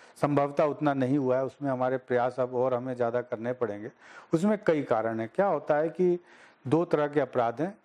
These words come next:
कॉग्निजेबल मतलब संज्ञेय और नॉन कॉग्निजेबल असंज्ञेय। संज्ञेय अपराधों में ही पुलिस एफ़आईआर लिख सकती है, बाकी में कदम चेक काट के उनको न्यायालय में जाने की सलाह दी जाती है क्योंकि वो कानून है हमारे यहाँ का।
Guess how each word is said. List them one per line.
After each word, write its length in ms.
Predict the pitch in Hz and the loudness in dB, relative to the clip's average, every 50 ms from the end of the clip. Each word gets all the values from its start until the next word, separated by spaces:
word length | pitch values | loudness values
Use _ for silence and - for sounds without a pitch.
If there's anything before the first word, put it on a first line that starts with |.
| _ - | _ -2
कॉग्निजेबल 640 | - 127 127 135 143 143 131 143 139 139 151 170 202 - _ _ - 135 | 0 0 2 2 0 0 0 -2 -2 0 -2 -4 -4 -6 _ _ -6 -6
मतलब 220 | 120 117 123 120 | -2 -2 -2 -2
संज्ञेय 420 | - - 123 120 120 113 127 165 233 | -2 0 0 2 4 4 2 2 0
और 260 | 262 208 170 156 156 - | 0 0 -2 -2 0 0
नॉन 200 | 143 131 131 139 | 0 0 0 0
कॉग्निजेबल 580 | 135 - 131 131 135 131 127 120 123 120 165 233 | 0 -2 0 0 2 0 0 0 0 0 0 0
असंज्ञेय। 520 | 247 196 - - 135 113 113 110 107 107 - - - - - - - - - - - | 0 -2 0 0 -2 -2 0 -2 -2 -4 -6 -8 -18 -20 -20 -18 -16 -18 -18 -12 -4
संज्ञेय 460 | - - 151 156 147 156 202 240 233 | -2 0 0 2 2 2 2 2 2
अपराधों 480 | 214 - - 165 156 156 151 165 175 | 0 2 2 2 2 2 2 2 0
में 120 | 170 160 143 | 2 2 2
ही 100 | 156 226 | 2 0
पुलिस 420 | - - 151 135 143 170 170 - - | 0 0 0 2 2 0 -2 -4 -4
एफ़आईआर 440 | 147 123 - - 120 120 120 117 110 | -6 -6 -2 0 0 0 0 0 -2
लिख 160 | 104 104 - | -4 -6 -6
सकती 380 | - - 104 - _ - 117 107 | -10 -16 -18 -16 _ -4 -4 -4
है, 120 | 113 - - - - - - - - - - 127 | -4 -6 -12 -20 -20 -20 -20 -18 -16 -6 0 2
बाकी 320 | 131 135 135 - 180 170 | 2 2 2 2 2 2
में 160 | 175 180 185 | 2 2 2
कदम 320 | 165 160 147 139 151 156 156 | 2 2 2 2 0 0 2
चेक 240 | - 165 156 - - | 0 0 0 2 2
काट 220 | 139 127 127 - | 0 0 0 -2
के 120 | - - 165 | 0 0 0
उनको 240 | 147 135 131 - 170 | 0 0 0 0 2
न्यायालय 340 | 151 135 127 120 127 127 127 | 2 2 2 2 0 0 -2
में 120 | 135 135 | -2 0
जाने 280 | 123 117 110 117 117 120 | 0 0 -2 -2 -4 -8
की 180 | - _ - | -10 _ -2
सलाह 240 | - 139 120 120 120 | -2 0 2 2 0
दी 160 | 123 123 123 | 2 2 2
जाती 260 | 123 120 117 - - | 2 2 0 0 -2
है 60 | 214 214 | -4 -2
क्योंकि 280 | 196 208 196 190 202 | -2 -2 0 2 2
वो 100 | 190 185 180 | 2 2 2
कानून 380 | - 147 127 123 123 113 104 | 0 0 0 0 -2 -4 -4
है 80 | 101 101 | -4 -8
हमारे 260 | 95 98 98 95 104 | -8 -10 -8 -6 -6
यहाँ 120 | 104 101 | -6 -6
का। 120 | 101 - | -8 -12